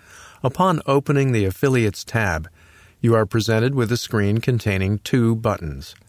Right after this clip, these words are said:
Special Interest Affiliates and State Affiliates. In both cases, the buttons take you to a complete list of affiliates in the given category.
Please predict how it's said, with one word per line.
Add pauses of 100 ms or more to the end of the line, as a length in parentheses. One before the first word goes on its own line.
(420)
Special
Interest
Affiliates (140)
and
State
Affiliates. (800)
In
both
cases, (400)
the
buttons
take
you
to
a
complete
list
of
affiliates
in
the
given
category.